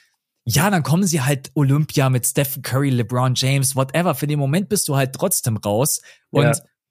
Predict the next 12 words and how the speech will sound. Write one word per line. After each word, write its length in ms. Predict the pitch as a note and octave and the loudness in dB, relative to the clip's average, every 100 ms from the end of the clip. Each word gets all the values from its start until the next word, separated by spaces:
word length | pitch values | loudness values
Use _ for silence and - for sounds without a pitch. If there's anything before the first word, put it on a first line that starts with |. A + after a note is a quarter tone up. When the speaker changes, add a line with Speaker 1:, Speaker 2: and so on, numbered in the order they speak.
| _ _ | _ _
Speaker 1:
bloß 280 | D3+ A3+ - | 0 0 2
weil 140 | D3+ | 0
du 60 | D3 | 2
jetzt 320 | C#3 C3+ - | 0 -2 0
dann 320 | C3 C3 B2+ - _ _ | 2 2 0 -6 _ _
vielleicht 320 | D3 C#3 - | 0 0 0
Tatum 360 | D#3 F#3 G3+ C#3 | 0 2 2 0
mitnimmst 440 | C3 B2+ A#2 - | 0 -2 -2 -2
oder 180 | B2 A#2+ | -2 0
Devin 340 | C3+ B2+ B2 | 0 0 0
Booker 500 | C3+ - C#3+ A#2+ A2+ | -2 -2 0 0 0
und 280 | B2+ A#2 A2+ | -2 -2 -4